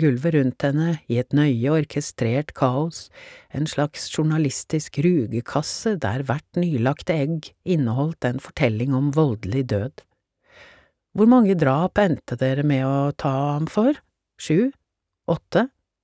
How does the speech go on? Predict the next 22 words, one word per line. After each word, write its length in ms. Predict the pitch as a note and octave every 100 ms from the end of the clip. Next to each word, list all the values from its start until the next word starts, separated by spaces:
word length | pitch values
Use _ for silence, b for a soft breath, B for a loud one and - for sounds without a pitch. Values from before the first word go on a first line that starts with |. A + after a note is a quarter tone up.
| _ _ b b b b _
«Han 160 | A2+ G#2+
ble 480 | G#2+ B2+ C3 C3+ C#3
tiltalt 600 | C3 B2 - C#3 D3 -
og 80 | A#2 A2
dømt 320 | F3 B3+ -
for 320 | C#3+ C3 C#3+
sju 220 | - A2
drap, 400 | A2+ A#2 F#3+ - - B B B
fire 400 | - D3+ A2+ C3
før 380 | - B2 C#3 B2+
årtusenskiftet 960 | B2+ - C3+ - C#3 C#3+ C#3+ D3 - E3+
og 220 | D#3+ E3
tre 380 | - B2 D3 D#3+ -
umiddelbart 640 | D3 C#3 A2+ B2 C3+ C#3+ B2+
etter.» 320 | - G#2+ - _ _ _ _ _ _ _ _ _ -
Morgensola 800 | B2 A2+ A2+ B2 - B2+ B2+ C3 -
tittet 380 | D3+ - C3 -
frem 220 | A#2+ A#2+
over 160 | C#3 D#3
taket 400 | - A2+ - C#3
på 80 | D3
naboeiendommen, 880 | D#3 C3+ A#2+ B2+ C3 C#3+ D3 C3+